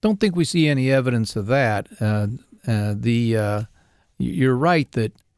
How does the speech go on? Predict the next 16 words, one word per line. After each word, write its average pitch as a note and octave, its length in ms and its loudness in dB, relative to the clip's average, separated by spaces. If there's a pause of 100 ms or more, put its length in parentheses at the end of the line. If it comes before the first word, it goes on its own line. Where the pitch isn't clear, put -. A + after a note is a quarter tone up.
(320)
that A#2 180 0
our A2 140 2
regional D3 400 0
campuses, A2 960 -2 (880)
uh, A2 140 0 (140)
ha-, A#2+ 320 0
have E3+ 280 0
changed C#3 880 0
and, A#2 760 2
uh, G#2+ 280 0 (100)
are G#2+ 180 0
now, B2+ 520 0 (100)
uh, A#2 60 -4
for A#2+ 200 0
instance, B2 460 -2
pre-, G#2 320 -6